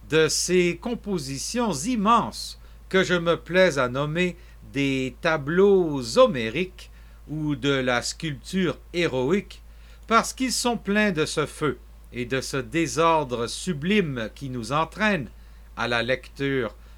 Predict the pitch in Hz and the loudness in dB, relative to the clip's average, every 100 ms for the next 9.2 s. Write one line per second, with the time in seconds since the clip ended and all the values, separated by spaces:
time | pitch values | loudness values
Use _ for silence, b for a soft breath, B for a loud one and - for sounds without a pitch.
0 | b 107 104 117 113 107 95 117 - 165 | b -12 -6 -2 -2 -4 -4 -4 -2 0
1 | 165 143 113 131 123 117 135 123 113 107 | 0 -2 -4 -6 -6 -6 -6 -4 -4 -6
2 | 90 87 90 - - b b b b - | -6 -12 -18 -18 -20 b b b b -20
3 | - - - - - - 214 226 - 135 | -20 -20 -20 -20 -14 0 2 2 2 0
4 | 117 110 180 220 - - - 135 123 - | 0 2 2 2 -4 -18 -6 -6 -4 -8
5 | 131 131 127 151 - 196 - 170 170 165 | -2 0 2 0 -4 -8 -2 2 4 2
6 | - b b - - 165 170 202 165 - | -2 b b -8 -2 0 4 6 4 2
7 | 143 151 147 190 147 - 196 196 - 156 | -8 -2 2 4 2 -2 -2 -2 0 -2
8 | 143 156 165 135 117 180 131 107 - - | 0 0 0 0 -2 -4 -4 -8 -8 -2
9 | 175 160 | -2 -2